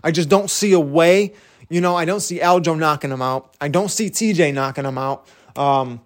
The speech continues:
submissions are always possible. If, if you're working on the ground with the two guys that are very good on the ground,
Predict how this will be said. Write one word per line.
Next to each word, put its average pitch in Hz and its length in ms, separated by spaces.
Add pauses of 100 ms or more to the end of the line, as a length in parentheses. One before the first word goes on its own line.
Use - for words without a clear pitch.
(960)
submissions 254 600
are 220 80
always 220 360
possible. 170 840
If, 170 180
if 175 180
you're 190 100
working 226 280
on 202 80
the 175 60
ground 196 260
with 165 100
the - 80
two 208 180
guys 175 340 (360)
that 156 120
are 147 40
very 185 260
good 185 160
on 170 100
the 160 60
ground, 180 420